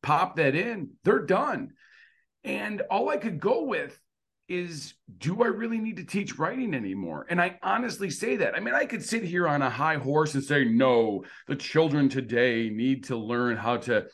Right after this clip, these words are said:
have proper sentence structure and they need to understand what a topic sentence is." But do they?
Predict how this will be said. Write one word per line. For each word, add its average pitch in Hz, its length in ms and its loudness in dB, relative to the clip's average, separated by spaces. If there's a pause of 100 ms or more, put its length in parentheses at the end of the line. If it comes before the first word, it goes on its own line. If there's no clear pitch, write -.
(140)
have 135 240 0
proper 131 320 2
sentence 139 480 -4
structure 92 480 -4
and 95 100 -4
they 104 120 -2
need 135 220 4
to 143 140 -6
understand 165 640 -2
what 110 140 -2
a 107 60 -6
topic 123 360 -4
sentence 139 460 -8
is." 98 260 -6 (140)
But 208 240 -4
do 330 280 4
they? 110 380 -4